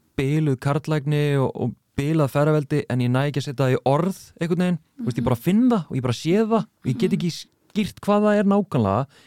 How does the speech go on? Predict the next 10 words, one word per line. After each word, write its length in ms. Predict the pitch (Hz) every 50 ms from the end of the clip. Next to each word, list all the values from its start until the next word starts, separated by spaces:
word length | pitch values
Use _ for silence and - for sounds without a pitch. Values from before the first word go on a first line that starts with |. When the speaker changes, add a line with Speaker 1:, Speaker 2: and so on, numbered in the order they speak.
| _ _ - 127
Speaker 1:
Ég 80 | 135
hef 80 | 151 147
ekkert 160 | 139 139 143
hugtak 400 | 208 226 196 - - 170 151 175
yfir 240 | 175 170 131 101 90
það. 160 | 92 98 120 _ - - - 208 - 214
Speaker 2:
Mhm. 160 | 220 226 226 - _ _ -
Speaker 1:
Em, 380 | 117 120 120 120 120 120 117 - _ _ _ _ _ _ _ _ _ _ _ _ _ _ - _ - -
að 140 | 120 117 117
hérna, 500 | 131 135 123 139 135 131 127 123 123